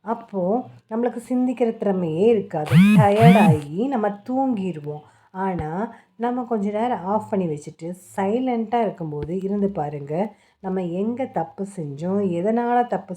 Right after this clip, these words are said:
செஞ்சோம், யார் யாரெல்லாம் தப்புக்கு உடந்தையா இருந்தாங்க, எந்த இடத்துல நம்மளை எல்லாரும் ஏமாத்தினாங்க, எந்த இடத்துல காசை மிஸ் பண்ணோம், இப்படி பல கேள்விகளுக்கு உண்டான ஆன்சர் அப்பதான் கிடைக்கும், கிடைக்கும். நம்ம முதல்ல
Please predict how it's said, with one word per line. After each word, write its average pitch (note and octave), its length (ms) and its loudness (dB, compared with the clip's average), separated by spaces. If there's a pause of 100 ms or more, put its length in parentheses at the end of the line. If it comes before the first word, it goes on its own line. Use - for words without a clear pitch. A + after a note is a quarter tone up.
செஞ்சோம், E3 540 -6 (300)
யார் G3+ 380 -2
யாரெல்லாம் A#3+ 520 -2
தப்புக்கு G3 500 -4
உடந்தையா G3+ 460 2
இருந்தாங்க, E3+ 1080 -4 (260)
எந்த B3 440 0
இடத்துல A#3+ 160 -4
நம்மளை G3+ 520 -2
எல்லாரும் F#3+ 540 -4
ஏமாத்தினாங்க, E3 1000 -6
எந்த A3+ 320 0
இடத்துல A#3 280 -2
காசை G3+ 400 -2
மிஸ் F3 360 -8
பண்ணோம், F3 380 -8 (300)
இப்படி G#3+ 200 -8
பல B3+ 640 -2
கேள்விகளுக்கு A#3 800 -2
உண்டான F#3+ 720 0
ஆன்சர் G3 320 -2
அப்பதான் F#3 300 -6
கிடைக்கும், D#3 400 -8 (320)
கிடைக்கும். F3 440 -8 (360)
நம்ம B3 400 -2
முதல்ல C#4 240 -4